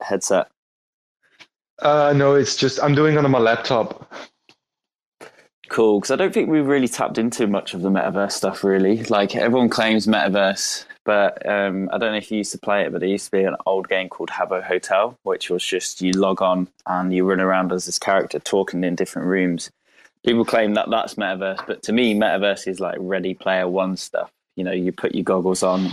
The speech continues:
Speaker 1: you're there, you're f-,
Speaker 2: Right.
Speaker 1: you're literally living in it. So when there's, like, spaces like that, that would be pretty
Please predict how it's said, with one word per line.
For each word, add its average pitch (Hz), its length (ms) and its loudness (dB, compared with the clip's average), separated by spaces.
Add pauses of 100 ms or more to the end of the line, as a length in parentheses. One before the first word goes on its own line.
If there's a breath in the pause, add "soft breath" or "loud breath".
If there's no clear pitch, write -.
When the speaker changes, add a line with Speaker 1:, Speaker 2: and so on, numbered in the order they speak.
Speaker 1:
you're 95 180 2
there, 92 500 0 (160)
you're 98 140 -4
f-, - 220 -8
Speaker 2:
Right. 101 260 2
Speaker 1:
you're 104 160 4
literally 95 460 2
living 95 320 4
in 95 120 4
it. 92 200 0 (720 loud breath)
So 107 440 4
when 113 440 4
there's, 113 280 2
like, 101 280 0
spaces 101 420 -2
like 98 160 0
that, 101 240 0
that 95 140 -2
would - 100 -10
be 95 80 -6
pretty - 320 -10